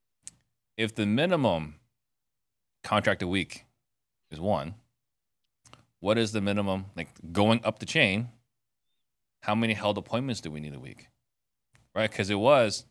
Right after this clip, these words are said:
ten appointments, two contracts. And so in our level ten meeting for the wholesale company, they're like, "Well,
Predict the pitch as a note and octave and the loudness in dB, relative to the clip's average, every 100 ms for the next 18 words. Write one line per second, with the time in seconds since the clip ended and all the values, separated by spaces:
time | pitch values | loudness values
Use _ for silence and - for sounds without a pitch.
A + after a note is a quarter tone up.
0 | _ - G#2+ F#2+ G#2+ A2+ A2 - G2+ F#2 | _ -4 -4 -2 0 0 -4 -8 -12 -6
1 | G2 G#2 B1 - - _ _ _ _ _ | -6 -6 -8 -10 -18 _ _ _ _ _
2 | _ _ G#2 G2 A2+ G#2+ F2+ G2+ F#2+ F#2 | _ _ -6 0 4 2 2 -2 0 0
3 | F#2+ F2+ A#2 B2+ F#2 E2+ E2+ D#2+ D2+ F#2 | 0 -2 -2 -2 -2 -6 -6 -6 -2 0
4 | D3+ F2+ D2+ D2+ D#2+ E2 D#2+ - E2+ E2 | 0 0 -4 -8 -6 -4 -4 -4 -2 0
5 | A2+ | -2